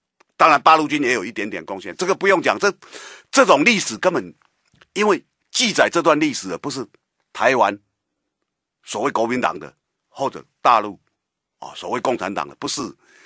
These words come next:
二次大战哦，远东是一个战区啊，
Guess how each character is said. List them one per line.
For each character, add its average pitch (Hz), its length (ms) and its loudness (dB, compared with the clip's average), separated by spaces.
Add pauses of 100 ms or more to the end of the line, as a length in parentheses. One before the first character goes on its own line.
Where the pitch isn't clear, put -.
(1040)
二 226 160 8
次 196 260 0
大 185 220 8
战 165 240 8
哦， 104 280 -2 (2500)
远 131 220 0
东 185 220 6
是 175 160 0
一 170 40 0
个 160 120 2
战 156 200 4
区 131 240 -4
啊， 87 140 -2